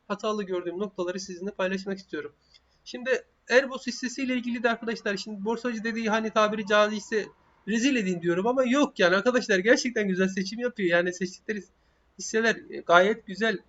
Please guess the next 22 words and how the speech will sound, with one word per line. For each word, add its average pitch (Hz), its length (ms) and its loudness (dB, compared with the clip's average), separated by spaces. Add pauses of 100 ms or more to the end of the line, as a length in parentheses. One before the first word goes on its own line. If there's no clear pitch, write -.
gayet 180 380 2
yerinde. 214 420 0 (400)
Yani 190 140 2
o 190 120 -2
kadar 233 220 0
hisse 208 220 -6
içinde 220 280 -4
seçebiliyor 220 560 -4
da 220 180 4
siz 247 300 -4
niye 254 180 -2
seçemiyorsunuz? 165 680 -6 (460)
E, - 40 -14 (320)
bilmiyorum 247 420 -2
arkadaşlar, 214 600 -4
bilemiyorum 214 320 -6
işte 180 220 -10
dediğim 196 280 -4
gibi. 190 220 -2 (1000)
Belki 190 300 -2
bunlardan 185 440 0
olabilir. 156 360 -2